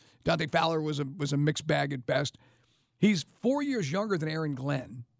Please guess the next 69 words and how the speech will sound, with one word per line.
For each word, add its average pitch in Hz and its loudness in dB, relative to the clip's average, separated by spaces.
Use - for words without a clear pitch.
for 160 0
what 147 2
it's 127 -6
worth. 131 0
He's 147 -4
forty-seven. 147 -2
So, - -2
I 277 0
mean, 285 -2
it's 175 -4
just, 254 -2
it's 208 -4
a 202 0
name 208 0
to 196 -4
consider. 175 -2
Maybe, 254 6
you 277 4
know 277 8
what? 269 4
Let's, 196 -4
if 196 -2
we, 202 4
if 175 -6
we 185 4
have, 208 2
like, 190 0
our 175 4
dry 175 0
erase 180 0
board, 214 0
Carl, 226 2
I 165 6
would 170 2
put 196 0
that 185 4
as, 175 -2
okay, 156 2
in 143 -6
case 175 2
of 175 -6
emergency, 170 0
that's 180 -2
me, 190 -4
unless 208 -2
somebody 180 -2
else 214 -4
swoops 175 -6
him 151 -4
and 135 -6
gets 135 -6
him. 180 -4
That's 185 -2
a 175 -4
safe 185 2
hire. - -16
How 160 0
about 175 0
that 135 -8
for 143 -4
Raheem 143 0
Morris, - -14
as 143 0
opposed 165 2
to 156 -4
some 170 -2
of 156 -2
the 151 -4
coordinators? 165 2